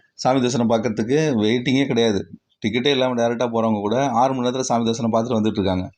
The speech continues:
அந்த மாதிரி ஆறு மணி நேரத்துல டைரக்டா போய் சாமி தரிசனம் பார்க்கும்பொழுது இங்க டோக்கன் வாங்குறதுக்கு ஆள் கிடையாது. நேரடியா போயிட்டு சாமி தரிசனம் பார்த்துடலாம் அப்படின்ட்டு யாரெல்லாம் கிளம்பி போறாங்க. அது காலையில நாலு மணி, விடிய காலம் நாலு மணி, அஞ்சு மணிக்கு மேல டோக்கன் வாங்க வந்தாங்கன்னு வச்சுக்கோங்க, அவங்களுக்கு எல்லாருமே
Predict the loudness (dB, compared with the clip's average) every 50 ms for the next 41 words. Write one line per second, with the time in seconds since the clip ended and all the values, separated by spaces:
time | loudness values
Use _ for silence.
0 | _ _ _ _ _ -20 _ _ _ _ -4 0 0 2 2 2 2 4 2 2
1 | 2 0 -2 -2 -2 -2 -2 0 0 0 0 0 0 0 0 0 0 0 2 2
2 | 0 0 2 2 2 2 2 0 -2 -2 0 0 0 0 0 0 0 0 -2 -2
3 | -2 -4 0 0 0 0 2 0 0 0 -2 -2 -4 -2 -2 0 0 0 0 0
4 | 2 2 2 2 2 0 2 2 0 0 0 0 0 2 2 2 2 2 0 0
5 | 0 2 0 0 2 2 0 0 0 -2 0 0 0 0 0 0 2 2 2 0
6 | 0 -2 0 0 0 0 0 0 0 0 0 0 -2 -2 -2 -2 0 0 -2 -2
7 | -6 -8 _ _ _ _ _ _ _ _ _ -2 -2 -2 2 2 2 2 2 2
8 | 2 2 2 2 0 0 0 2 2 0 0 0 -2 -4 -4 -4 -2 -2 -2 0
9 | -2 0 0 0 0 0 -2 -2 -2 -2 -2 -2 -2 -4 -2 -4 -2 -2 -2 -2
10 | 0 0 0 0 0 0 -2 0 0 0 2 2 2 2 2 2 2 2 2 2
11 | 2 2 2 2 2 2 2 2 2 0